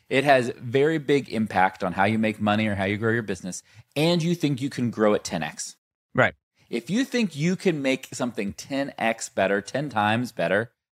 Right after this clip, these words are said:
Speaker 1: then just focus on that and nothing else.
Speaker 2: Yeah.
Speaker 1: And even if you only make it five times better, it will be transformational, right?
Speaker 2: Right. This is really one of the best things that you can learn from just going through a growth course and Reforge, shout out to Balfour,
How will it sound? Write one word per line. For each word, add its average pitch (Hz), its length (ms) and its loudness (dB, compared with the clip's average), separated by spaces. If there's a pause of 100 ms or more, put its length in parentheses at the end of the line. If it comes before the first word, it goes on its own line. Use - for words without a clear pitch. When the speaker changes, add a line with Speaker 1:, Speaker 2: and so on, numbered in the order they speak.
(220)
Speaker 1:
then 127 120 -2
just 170 160 -4
focus 139 320 2
on 92 180 2
that 85 280 2
and 110 180 0
nothing 107 320 0
else. - 420 -4
Speaker 2:
Yeah. 120 260 2
Speaker 1:
And 175 180 2
even 320 280 2
if 320 120 0
you 240 100 6
only 226 160 4
make 202 220 4
it - 100 0
five 156 360 8
times 110 360 4
better, 92 400 2 (400)
it 143 60 6
will 147 80 4
be 123 160 2
transformational, 95 760 -2 (120)
right? 101 160 4
Speaker 2:
Right. 110 140 4 (680)
This 220 220 4
is 165 180 4
really 180 260 10
one 156 180 6
of 139 100 2
the 117 400 4 (220)
best 156 440 6
things 135 600 2 (400)
that 143 260 2
you 143 100 4
can 135 200 4
learn 127 360 6
from 123 260 4
just 123 180 2
going 120 180 2
through 117 300 4
a - 60 0
growth 113 300 0
course 120 260 0
and 113 140 0
Reforge, 120 420 0
shout 120 220 4
out 104 80 2
to 110 60 -6
Balfour, 117 520 4